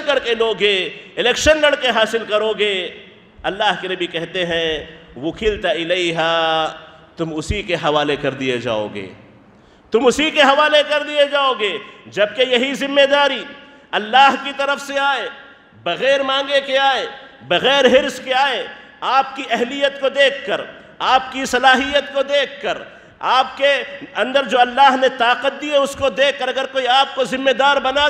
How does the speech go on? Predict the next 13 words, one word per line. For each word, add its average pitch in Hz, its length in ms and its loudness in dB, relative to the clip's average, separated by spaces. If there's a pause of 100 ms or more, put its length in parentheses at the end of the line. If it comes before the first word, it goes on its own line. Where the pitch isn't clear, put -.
دے، 208 140 -4 (680)
اللہ 160 320 -6 (120)
کی 160 80 -8
مددیں 160 380 -6
تب 175 160 -2
نازل 143 380 -6
ہوتی 117 340 -8
ہیں، 92 240 -14 (600)
اللہ 160 380 0 (100)
تب 262 140 2
مدد 196 400 0
کرتا 135 420 -4
ہے، 101 180 -10